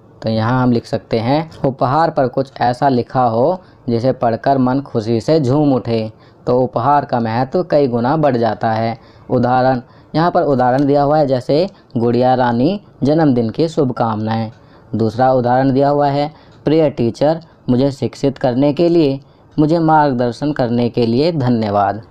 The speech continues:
अब प्रश्न दिया हुआ है आप भी कुछ शुभकामना संदेश लिखकर अपने दोस्तों और अध्यापक को भेजो। तो प्यारे बच्चों, यह कार्य आप स्वयं करेंगे।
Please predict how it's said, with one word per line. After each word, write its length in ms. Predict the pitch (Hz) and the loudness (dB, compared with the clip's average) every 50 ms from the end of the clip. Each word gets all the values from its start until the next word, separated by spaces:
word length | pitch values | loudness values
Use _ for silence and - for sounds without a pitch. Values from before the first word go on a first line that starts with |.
| - - - - - - - - - - | -20 -20 -20 -20 -20 -20 -20 -8 -4 -2
अब 120 | 170 170 160 | -2 -2 -2
प्रश्न 460 | - - 143 135 120 - 139 135 131 | -2 0 0 0 0 0 0 0 2
दिया 180 | 127 127 127 127 | 2 2 2 2
हुआ 200 | 131 131 131 123 | 2 2 0 0
है 300 | 120 123 135 160 208 - - - - - - - - | 0 0 -2 -2 -4 -8 -14 -20 -20 -20 -12 -6 -4
आप 320 | 131 127 127 135 - - 127 | -2 0 0 0 0 -2 -4
भी 400 | 113 117 117 139 165 165 151 - - - | -2 0 0 0 0 0 -4 -8 -8 -4
कुछ 200 | - 160 - - _ _ | -4 -4 -4 -6 _ _
शुभकामना 640 | - - 139 123 127 - - 127 123 120 123 127 135 131 | -8 -4 -4 -2 -2 -2 -2 -2 0 2 2 2 0 0
संदेश 500 | - 123 113 110 107 117 131 147 147 135 | -2 -4 -4 -2 0 2 0 0 0 -2
लिखकर 460 | 120 117 117 - - - 151 147 139 | -2 -2 -2 -4 -4 -2 0 0 0
अपने 380 | - - 139 131 - 143 143 139 | 0 -2 -4 -4 0 0 0 0
दोस्तों 480 | 120 110 117 113 107 - - - 143 147 143 139 - | 0 0 -2 -2 -4 -4 -4 -2 0 0 0 -2 -2
और 160 | 151 151 - | -2 -2 -2
अध्यापक 580 | - 147 131 117 117 120 123 123 - 120 110 - | 0 -2 -2 -2 0 -2 -2 0 -2 -4 -4 -4
को 140 | - 143 147 | -2 -2 -2
भेजो। 400 | 135 127 117 110 95 107 107 110 117 - - - - - - - | 0 0 -2 -2 -4 -4 -6 -6 -6 -10 -14 -20 -20 -20 -10 -6
तो 100 | - 143 | -4 -4
प्यारे 360 | - - 127 117 113 113 127 123 | -2 -2 -2 0 0 2 0 0
बच्चों, 460 | 113 113 - - - 165 175 156 123 - - _ _ - | 0 -2 -4 -2 0 0 2 0 -2 -4 -10 _ _ -4
यह 160 | - 147 165 165 | -2 0 0 0
कार्य 380 | 160 - 127 117 113 113 127 127 | 0 0 0 2 2 2 0 0
आप 320 | - 113 123 151 165 - - _ | 0 0 -2 -2 -2 -6 -12 _
स्वयं 340 | - - 123 117 113 113 110 | -8 -4 -2 -2 -2 -2 -4
करेंगे। 540 | - - 120 120 117 120 117 127 147 180 | -2 -2 -2 0 0 0 0 0 0 -2